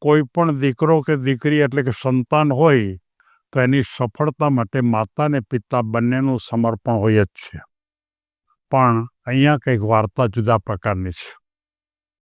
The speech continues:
માતાનું સમર્પણ. અને એ વાતને સમજાવવા માટે મારે એક વાર્તા લેવી છે. કોઈ એક શહેરમાં રમણ અને રેખા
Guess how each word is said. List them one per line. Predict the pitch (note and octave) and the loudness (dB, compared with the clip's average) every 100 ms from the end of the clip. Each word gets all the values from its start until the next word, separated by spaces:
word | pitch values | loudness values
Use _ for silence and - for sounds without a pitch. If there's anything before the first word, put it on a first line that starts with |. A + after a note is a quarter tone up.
| _ | _
માતાનું | A2+ A#2 A#2+ C3 B2+ | 2 4 6 4 2
સમર્પણ. | F2 G2+ F#2 F2 G#2 D#2+ - _ _ _ _ _ _ _ _ _ _ _ _ - | 0 -4 -4 -4 -8 -10 -16 _ _ _ _ _ _ _ _ _ _ _ _ -6
અને | A2+ A2 A2 A#2+ | 0 2 2 -2
એ | C3 C3 | 0 2
વાતને | A#2 A2 - A#2 | 4 2 0 -4
સમજાવવા | - A#2 G#2 A2 A#2 A#2 | -2 -2 0 2 4 4
માટે | A#2 G#2+ A#2 G2 F2 - _ _ _ _ | 2 2 0 0 -4 -14 _ _ _ _
મારે | A#2+ A2+ | 0 2
એક | G2+ - | 0 -2
વાર્તા | G#2 G#2 - | -4 -4 -4
લેવી | G#2 F2 F2 | -2 -2 -4
છે. | F#2 - - _ _ _ _ _ _ _ _ _ _ _ _ _ _ _ _ _ - | -8 -16 -20 _ _ _ _ _ _ _ _ _ _ _ _ _ _ _ _ _ 2
કોઈ | D3 D#3 F3+ | 4 4 0
એક | C#3+ C#3 - | 2 0 0
શહેરમાં | - D3+ C#3+ C3 C#3 D#3 C#3+ _ _ _ _ _ _ _ _ | 2 4 4 2 0 0 -4 _ _ _ _ _ _ _ _
રમણ | A#2 A2+ C3+ D#3 D#3+ | -4 -2 2 4 4
અને | C#3+ C3 | 4 2
રેખા | A#2+ A#2+ - C3 G2+ | 0 -2 -2 0 0